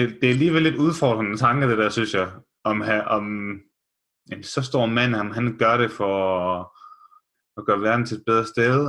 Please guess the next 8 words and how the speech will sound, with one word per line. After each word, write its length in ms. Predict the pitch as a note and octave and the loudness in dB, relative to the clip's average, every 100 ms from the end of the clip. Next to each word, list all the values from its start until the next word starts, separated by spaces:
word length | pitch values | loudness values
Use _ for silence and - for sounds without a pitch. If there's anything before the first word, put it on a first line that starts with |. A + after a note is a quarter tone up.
| G2 | -2
eller 160 | G2+ G2 G2 | -2 0 -2
om 140 | F#2+ | -4
han 140 | G2 G2 G2 G2 F#2+ - | -6 -6 -6 -8 -10 -6
kun 220 | A2+ A2+ | -4 -4
sidder 220 | A#2+ A2 | -2 -2
i 100 | G2 G2 - | -2 -4 -6
kapitalismens 640 | G2+ - G#2+ A#2+ - G2 | -8 -6 -6 -6 -8 -6
tegn. 300 | - G#2+ F2+ | -2 0 -2